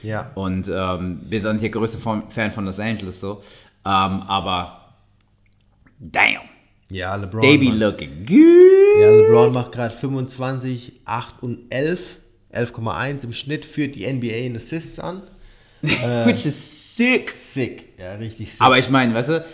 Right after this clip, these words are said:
Speaker 2: das hast du halt davon, wenn du da einen A D stehen hast.
Speaker 1: Ja, A D macht grad fünfundzwanzig und neun,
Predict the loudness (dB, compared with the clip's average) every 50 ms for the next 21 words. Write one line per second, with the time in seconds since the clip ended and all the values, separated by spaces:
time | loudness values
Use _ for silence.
0 | -18 -14 -6 -2 -2 0 0 2 0 0 0 -2 -4 -4 -4 -4 -2 -2 -2 -2
1 | -2 -2 -4 -4 -6 -6 -4 -4 -4 -6 -6 -6 -6 -6 -6 -8 -10 -14 -16 -20
2 | _ _ _ _ _ _ _ -10 -8 -8 -8 -8 -8 -8 -8 -6 -6 -6 -4 -4
3 | -6 -8 -10 -12 -12 -12 -12 -12 -10 -8 -8 -8 -8 -8 -10 -10 -10 -10 -8 -10
4 | -10 -12 -12 -12 -10 -8 -8 -8 -8 -8 -8 -10 -12 -14 -14